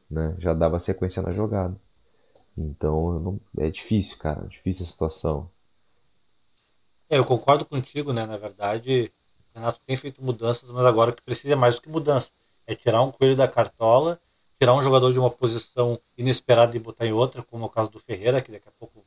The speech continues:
Speaker 2: pode ir sim pro meio, já que o Luiz Fernando tá bem, o P P pode tá voltando. Esperar que o P P volte, né?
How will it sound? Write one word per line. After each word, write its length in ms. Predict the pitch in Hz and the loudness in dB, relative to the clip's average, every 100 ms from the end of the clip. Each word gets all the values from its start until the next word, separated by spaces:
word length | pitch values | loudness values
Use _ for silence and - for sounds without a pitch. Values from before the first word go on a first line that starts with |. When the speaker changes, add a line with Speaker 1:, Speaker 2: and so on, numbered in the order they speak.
| _ _ _ - | _ _ _ 2
Speaker 2:
pode 280 | 117 123 117 | 4 4 0
ir 60 | 120 | -6
sim 200 | 131 117 | -6 -8
pro 160 | 131 | -2
meio, 240 | 123 139 123 | 0 0 0
já 140 | 117 | -4
que 60 | 123 | -4
o 40 | |
Luiz 100 | 110 | -4
Fernando 340 | 120 113 117 | -4 -4 -8
tá 160 | - 127 | 0 2
bem, 280 | 123 120 127 | 2 0 -2
o 40 | |
P 140 | - 107 | -6 -8
P 140 | 117 | -8
pode 280 | - 123 - | 2 2 4
tá 120 | 123 | -2
voltando. 600 | 110 110 - 117 147 165 _ _ - _ _ _ - | 0 -8 -8 -8 -8 -14 _ _ -20 _ _ _ -20
Esperar 380 | - 151 143 | 2 6 6
que 120 | 165 - | 4 -4
o 20 | |
P 140 | 143 | -4
P 120 | 156 | -2
volte, 480 | 151 120 131 190 - | 2 6 6 4 -4
né? 220 | 127 131 | -6 -6